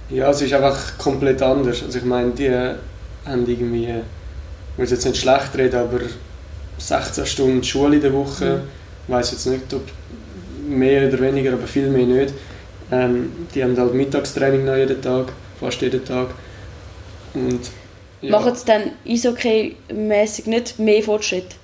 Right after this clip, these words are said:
Speaker 2: wenn sie ein Nachmittag-, also Mittagtraining haben?
Speaker 1: Mal
Speaker 2: Hast du nicht Angst, Angst gehabt, dass du nicht nachkommst, weil du die normale Ausbildung machst?
Speaker 1: Angst gehabt nicht. Ich habe einfach gewusst, ich muss in dem Training, das wir halt haben am Abend, mehr machen,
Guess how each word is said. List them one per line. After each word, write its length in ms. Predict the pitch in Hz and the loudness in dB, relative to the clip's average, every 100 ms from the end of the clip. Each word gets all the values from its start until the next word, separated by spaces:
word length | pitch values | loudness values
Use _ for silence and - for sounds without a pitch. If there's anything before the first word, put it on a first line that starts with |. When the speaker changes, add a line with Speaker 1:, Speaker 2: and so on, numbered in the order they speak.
| - | -10
Speaker 2:
wenn 160 | - | -8
sie 120 | - 196 | -6 -6
ein 60 | 202 | -4
Nachmittag-, 340 | 202 196 196 - - | -4 -6 -10 -6 -4
also 240 | 202 196 | -4 -4
Mittagtraining 640 | 196 190 196 - 190 196 | -8 -6 -8 -6 -4 -4
haben? 140 | 180 170 - - - - - - | -6 -8 -12 -20 -20 -20 -20 -10
Speaker 1:
Mal 140 | - 151 | 0 4
Speaker 2:
Hast 80 | |
du 60 | 240 | 6
nicht 80 | 233 | 6
Angst, 200 | 240 240 | 4 2
Angst 320 | 202 240 - | 2 2 2
gehabt, 180 | 233 208 | 2 2
dass 140 | 208 | 2
du 80 | 220 | 0
nicht 160 | 214 - | 0 2
nachkommst, 580 | 190 208 226 220 220 202 | 2 2 0 -2 -2 -4
weil 80 | |
du 300 | 196 202 196 - - - - - - | -2 -4 -4 -6 -20 -20 -20 -12 -2
die 60 | |
normale 380 | 202 196 190 202 | 2 4 6 4
Ausbildung 400 | 208 208 196 190 | 2 -2 -2 0
machst? 320 | 175 165 - - - - - - - - - | -2 0 0 -2 -8 -20 -20 -20 -20 -8 2
Speaker 1:
Angst 320 | 139 151 - | 2 2 0
gehabt 220 | 127 120 | 0 2
nicht. 100 | 127 | 0
Ich 120 | 127 | 0
habe 100 | 127 | 0
einfach 160 | 120 - | -2 2
gewusst, 260 | 127 123 135 | 2 2 0
ich 100 | 131 | 0
muss 420 | 123 123 - - - - | 0 0 -4 -8 -18 -4
in 100 | 139 | 2
dem 240 | 131 131 131 | 4 2 2
Training, 340 | 131 131 127 | 2 4 4
das 100 | 127 | 4
wir 140 | 123 | 2
halt 320 | 127 123 123 135 | 2 0 -2 -2
haben 240 | 127 123 | 0 2
am 120 | 120 | 2
Abend, 360 | 123 117 123 - - - - - - | 2 2 0 -2 -10 -20 -20 -20 -10
mehr 300 | 147 135 139 | 0 4 6
machen, 480 | 143 139 139 139 | 8 6 4 -2